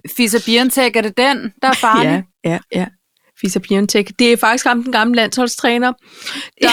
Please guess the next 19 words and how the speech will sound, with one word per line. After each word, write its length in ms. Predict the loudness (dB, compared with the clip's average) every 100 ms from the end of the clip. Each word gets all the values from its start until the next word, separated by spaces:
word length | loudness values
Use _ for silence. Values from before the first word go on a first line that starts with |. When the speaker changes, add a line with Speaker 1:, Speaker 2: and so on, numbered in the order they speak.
| 2 4
Speaker 1:
<laughs> 60 |
Speaker 2:
har, 200 | 4 4 2 2 0 2
der 240 | 2 2
er 100 | -2 0
gået 320 | 0 2 0
Speaker 1:
Ikke 240 | -2 -2 -2 -2
gennem 220 | -2 0
Speaker 2:
sammen. 460 | -2 0 0 0 -2 -4
Speaker 1:
stedet. 360 | -2 -2 -4
Speaker 2:
<laughs> 40 | -2
Nej. 220 | -4 -4 -14 -20 -20 -20 _ -4
Øhm. 580 | -4 -2 -4 -6 -8 -12 _
Speaker 1:
Hvordan, 380 | -4 0 2 2
øh, 840 | 0 -8 -18 -18 -16 -16 -10 0 2
walk 160 | 2 2
me 80 | 2 2 0
through 400 | 2 4 4 4
it. 340 | 0 -6 -10 -20 _ _ _ _ _ _ _ -16 -12 -10
Speaker 2:
So, 540 | -2 0 0 0